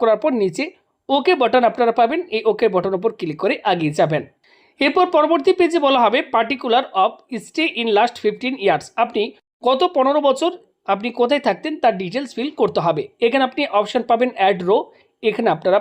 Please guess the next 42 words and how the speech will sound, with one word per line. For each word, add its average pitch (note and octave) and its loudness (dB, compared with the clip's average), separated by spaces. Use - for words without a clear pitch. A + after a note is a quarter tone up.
প্রত্যেকে E3+ -4
একবার D3 0
ক্লিক G#3 0
করবেন। C3+ -6
পরবর্তী E4+ 4
পেজ D4 2
আপনার C#4 0
কাছে C#4+ 2
ওপেন D4 2
হবে। G#3 2
এবার C4+ 2
এখানে C#4+ -2
ফিল A3+ 0
করতে G#3+ 2
হবে A3 4
আপনাকে G3+ -4
এই F#3+ -4
ফর্মটি F3 0
same E4+ 2
address G#3+ -2
as, D3+ 0
এখানে B3 4
আপনারা E3+ 0
একবার G3+ 0
ক্লিক F3+ -2
করবেন। D3 -4
এখানে D#4+ 2
অপশন D#4+ 2
পেয়ে C#4+ 2
যাবেন D4+ 2
permanent C4 2
address B3+ 0
of B3 -4
applicant, A3 -2
present G#3+ 2
address G#3 0
of G#3+ -4
applicant। F3 -4
তো B3 2
permanent C4 2
address B3 -4
of C4 6